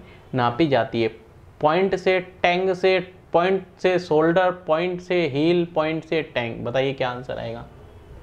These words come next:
फाइल, फाइल जो होती है, फाइल जानते हो? नहीं जानते।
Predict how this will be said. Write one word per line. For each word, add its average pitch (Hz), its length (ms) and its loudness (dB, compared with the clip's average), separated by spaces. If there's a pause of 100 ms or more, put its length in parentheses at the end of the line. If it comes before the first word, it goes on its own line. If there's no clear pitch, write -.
(1400)
फाइल, 143 340 4
फाइल 151 300 2
जो 175 80 2
होती 170 180 0
है, 180 80 -6
फाइल 151 240 -2
जानते 165 280 -4
हो? 180 80 -10 (180)
नहीं 139 120 4
जानते। 117 360 -2